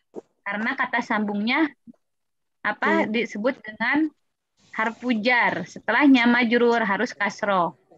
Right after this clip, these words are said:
Speaker 1: Kalau ada har-, huruf fi atau kalimat sambung, maka harus dikasrohkan. Seperti fil masjidi, fil baiti, fil gurfati, kecuali al musola. Tetap ya, fil musola gitu. Paham ya?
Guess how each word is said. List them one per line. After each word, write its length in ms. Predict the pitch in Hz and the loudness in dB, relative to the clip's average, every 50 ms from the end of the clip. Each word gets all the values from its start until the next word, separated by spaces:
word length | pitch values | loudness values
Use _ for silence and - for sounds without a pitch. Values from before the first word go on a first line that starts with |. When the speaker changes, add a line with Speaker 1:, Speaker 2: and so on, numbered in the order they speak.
| _ _ _ _ _ - | _ _ _ _ _ -4
Speaker 1:
Kalau 180 | 220 247 294 | 0 0 2
ada 320 | 285 - 269 240 233 226 226 | 2 2 0 0 0 0 0
har-, 320 | 226 202 240 240 240 - | -2 -2 -2 -2 -2 -4
huruf 460 | - 220 254 269 254 254 - - - - _ _ _ _ _ - | -4 -2 -2 0 0 -2 -4 -6 -14 -20 _ _ _ _ _ -14
fi 420 | 214 208 208 - - 262 311 - - _ _ _ _ _ _ _ _ _ _ _ _ _ | -12 -8 -6 -6 -6 -6 -6 -8 -10 _ _ _ _ _ _ _ _ _ _ _ _ _
atau 400 | _ - - 196 - - 202 202 | _ -8 -8 -8 -6 -4 -4 -4
kalimat 480 | 196 - 214 214 220 220 220 220 220 - | -2 -4 -6 -4 -4 -2 -2 -4 -4 -6
sambung, 560 | - - 262 285 277 247 196 185 185 202 226 | -6 -4 -2 0 0 0 -2 -4 -6 -6 -4
maka 400 | 226 208 185 - - 233 226 202 | -4 -4 -4 -2 -2 0 0 0
harus 160 | 196 214 220 - - | 0 -2 -4 -6 -6
dikasrohkan. 1080 | 202 247 269 262 - 208 220 - - 185 185 - - _ 190 185 180 175 165 165 165 | -4 -4 -4 -2 -2 -4 -4 -2 -2 -2 -2 -2 -4 _ -2 0 0 0 -2 -4 -8
Seperti 380 | - - - 202 202 - 196 190 | -10 -6 -4 -4 -4 -2 -6 -6
fil 220 | - 190 190 - | -4 -6 -6 -4
masjidi, 580 | 190 208 247 269 - - - 190 180 165 170 - - _ _ _ _ _ _ _ _ _ _ _ | -2 -2 -4 -4 -4 -4 -2 -2 0 0 -4 -6 -8 _ _ _ _ _ _ _ _ _ _ _
fil 240 | _ 226 214 214 208 | _ 0 0 2 2
baiti, 560 | 220 240 269 277 226 196 - _ 180 180 - - - _ _ _ | 2 2 2 2 0 0 -4 _ -4 -4 -4 -6 -10 _ _ _
fil 160 | 190 190 185 | -4 -4 -2
gurfati, 720 | 185 214 233 262 - - 240 202 185 - - - 180 160 - | -2 0 -2 -2 0 0 0 0 0 0 -2 -2 -2 -2 -2
kecuali 640 | - 226 220 - 320 330 330 339 277 254 262 269 | -2 -4 -2 2 2 4 4 6 4 4 4 2
al 180 | - - 214 226 | 2 2 2 2
musola. 680 | 226 226 220 214 - - 226 208 208 202 190 170 160 - - _ _ _ _ | 2 2 0 -2 0 0 2 2 2 2 2 0 -2 -4 -8 _ _ _ _
Tetap 320 | - - - 254 - - | -8 -6 -4 -6 -6 -4
ya, 240 | - 185 196 208 220 | -4 -2 -2 -2 -4
fil 220 | - - 196 196 196 | -4 -4 -2 -2 0
musola 580 | 202 190 190 - - - 185 175 175 170 170 | -2 -4 -4 -6 -8 -6 -6 -4 -4 -4 -6
gitu. 400 | - - 180 165 - - 180 160 - - - _ _ | -6 -8 -12 -12 -6 -4 -4 -4 -4 -8 -16 _ _
Paham 260 | 208 214 240 277 277 | 0 2 4 6 6
ya? 240 | 247 208 214 240 | 6 6 4 2